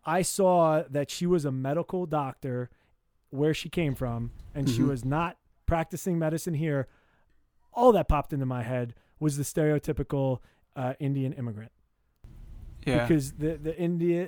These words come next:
Speaker 1: the, the, the person from India who has a doctorate is literally a practicing doctor over there and has to come and sweep floors in America because their
Speaker 2: Yeah.
Speaker 1: degree isn't recognized.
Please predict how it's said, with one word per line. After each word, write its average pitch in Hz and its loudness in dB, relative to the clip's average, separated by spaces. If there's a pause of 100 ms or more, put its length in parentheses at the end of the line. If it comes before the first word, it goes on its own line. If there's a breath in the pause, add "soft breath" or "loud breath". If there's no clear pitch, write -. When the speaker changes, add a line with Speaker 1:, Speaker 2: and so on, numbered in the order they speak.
(120)
Speaker 1:
the, 151 -2
the, 143 -2
the 143 -6
person 175 -2
from - -6
India 156 2
who 143 -2
has 143 2
a 143 4
doctorate 160 0
is 131 -2
literally 190 8
a 143 2
practicing 170 -2
doctor 151 -2
over 147 -2
there 165 2 (220 loud breath)
and 127 -2
has 156 -2
to 151 -4
come 160 0
and 135 -2
sweep 160 -4
floors 165 -2
in 139 -2
America 151 -2
because 131 -6
their 135 -2
Speaker 2:
Yeah. 127 4
Speaker 1:
degree 156 2
isn't 147 -2
recognized. 139 -6